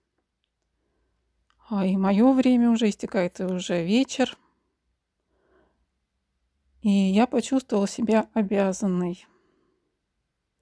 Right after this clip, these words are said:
этой продавщице, что она потратила на меня столько времени и столько сил. И вот как только я подумала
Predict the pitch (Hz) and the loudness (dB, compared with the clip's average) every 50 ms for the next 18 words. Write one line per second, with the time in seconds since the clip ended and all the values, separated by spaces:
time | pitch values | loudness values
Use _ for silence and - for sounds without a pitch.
0 | _ _ _ _ - 214 208 214 214 - 214 196 - - 240 202 202 190 - - | _ _ _ _ -6 -4 -4 -4 -2 -2 -4 -4 -4 -2 0 0 0 0 -2 -4
1 | - - 208 - - - - - - 202 196 196 190 190 - 208 196 - - 214 | -6 -8 -8 -6 -8 -10 -12 -8 -6 -2 0 0 0 0 -2 -4 -4 0 0 0
2 | 214 208 - 202 196 185 190 185 185 185 185 - - 240 214 190 - - 202 - | 0 0 0 -2 0 0 2 2 0 0 -2 -4 -4 -4 -4 -4 -4 -8 -10 -4
3 | - 220 247 285 285 277 277 240 196 190 - - 220 254 294 - - 226 - - | 0 4 4 6 6 6 4 2 0 -2 -2 -4 -4 -4 -4 -6 -10 -12 -10 -6
4 | 233 208 214 208 - _ _ _ _ _ _ _ _ _ _ _ _ _ - - | -6 -4 -4 -6 -8 _ _ _ _ _ _ _ _ _ _ _ _ _ -20 -20
5 | - - - - _ _ _ - 226 220 214 - 262 240 - - 285 262 247 233 | -20 -20 -20 -20 _ _ _ 2 4 4 4 4 2 -2 0 2 4 4 4 4
6 | - 226 185 202 233 208 196 - 196 185 190 196 254 311 330 330 254 220 190 180 | 0 -4 -4 0 0 0 0 -2 -4 -2 2 4 6 6 6 6 4 2 0 -2
7 | 180 190 | -4 -6